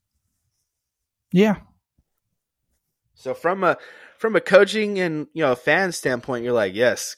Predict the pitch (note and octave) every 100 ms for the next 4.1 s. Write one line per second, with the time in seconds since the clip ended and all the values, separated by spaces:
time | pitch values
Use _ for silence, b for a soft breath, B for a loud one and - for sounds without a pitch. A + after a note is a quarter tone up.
0 | _ B2+ G2+ B2+ A#2 A#2 A2+ A2 G2 G2
1 | - - C#3+ C3+ F#2 - - G2 F#2 F2
2 | - A#2+ G#2 F2 B2+ G#2+ F#2 E2 A2 D3
3 | F#2+ - F2 - E2 C#2 A#2 - G2 -